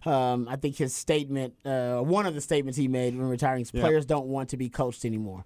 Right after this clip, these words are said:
Speaker 2: He just said straight, he was, they just don't wanna be coached
Speaker 1: You know
Speaker 2: anymore.
Speaker 1: what I can say about this? And I'm not joking. This is, and I'm so rant, I'm actually gonna go on, on the show, uh,
Speaker 2: Mm-hmm.
Speaker 1: at one point, and maybe I'll do it today. It, it, there is an adjustment. Listen, B-, even Bill Belichick is going through an adjustment.
Speaker 2: Mm-hmm.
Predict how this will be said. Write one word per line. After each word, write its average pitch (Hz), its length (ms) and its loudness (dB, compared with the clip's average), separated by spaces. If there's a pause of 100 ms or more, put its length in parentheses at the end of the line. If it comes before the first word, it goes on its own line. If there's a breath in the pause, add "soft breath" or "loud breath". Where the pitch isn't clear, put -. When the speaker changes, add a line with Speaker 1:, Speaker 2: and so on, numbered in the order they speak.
Speaker 2:
He 139 100 0
just 135 160 -2
said 135 160 -2
straight, 170 300 4
he 165 80 4
was, 131 260 2
they 165 420 8
just 135 200 0
don't 160 140 8
wanna 202 140 8
be 180 120 0
coached 175 300 8
Speaker 1:
You 254 60 8
know 277 80 10
Speaker 2:
anymore. 262 180 8
Speaker 1:
what 403 100 4
I 403 60 -2
can 381 100 -2
say 240 140 4
about 240 240 4
this? 226 180 4
And 190 80 2
I'm 190 80 0
not 214 160 2
joking. 185 240 0
This 180 140 2
is, 190 200 -2
and 151 140 0
I'm 180 100 0
so 185 140 2
rant, 156 340 2
I'm 147 120 -2
actually 151 260 0
gonna 143 160 0
go 139 240 4
on, 139 80 2
on 135 100 2
the 123 80 0
show, 120 460 2 (100)
uh, 123 40 2
Speaker 2:
Mm-hmm. 127 260 8
Speaker 1:
at 135 80 4
one 127 220 -2
point, 120 320 0
and 127 100 2
maybe 139 200 2
I'll 131 120 2
do 131 180 0
it 120 80 -2
today. 120 380 0 (1200)
It, 135 180 -4
it, 170 120 2
there 196 220 6
is 240 120 2
an 220 80 4
adjustment. 151 600 0
Listen, 202 240 0
B-, 165 180 0
even 269 220 4
Bill 190 200 4
Belichick 160 560 2
is 127 80 -4
going 139 260 2
through 135 100 2
an 120 60 2
adjustment. 113 440 -4
Speaker 2:
Mm-hmm. 190 320 8